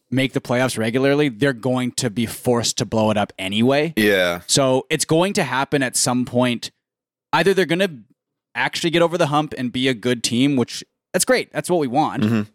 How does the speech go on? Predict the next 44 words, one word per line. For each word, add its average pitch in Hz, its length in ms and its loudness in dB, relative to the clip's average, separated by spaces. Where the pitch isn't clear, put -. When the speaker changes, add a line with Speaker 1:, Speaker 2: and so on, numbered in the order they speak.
Speaker 1:
right? 139 220 0
And 139 300 2
it - 180 -8
could 165 380 2
happen. 120 540 -8
Or 156 480 4
they're 131 160 -2
going 135 280 2
to 131 460 2
continue 139 840 2
fucking 135 340 0
up. 117 240 -2
Hughes 156 280 2
is 139 100 -6
gonna 147 160 -2
demand 131 280 -2
a 120 60 -6
trade. 120 460 -2
Pettersson's 143 420 0
not 127 160 0
gonna 127 120 0
sign 123 200 -2
a 120 80 0
long-term 117 420 0
deal. 101 380 -2
And 113 220 2
they're 120 120 2
gonna 117 260 -2
actually 127 360 -4
just 120 180 -6
be 120 80 -4
forced - 480 -2
to 110 100 2
rebuild 98 420 -2
completely. 104 540 -2
Speaker 2:
Yeah. 98 420 2
Speaker 1:
Which 165 180 0
will 196 140 6
also 185 300 2
be 185 100 0
sort 190 200 2
of 175 80 -2
exciting 185 360 0
too, 214 320 0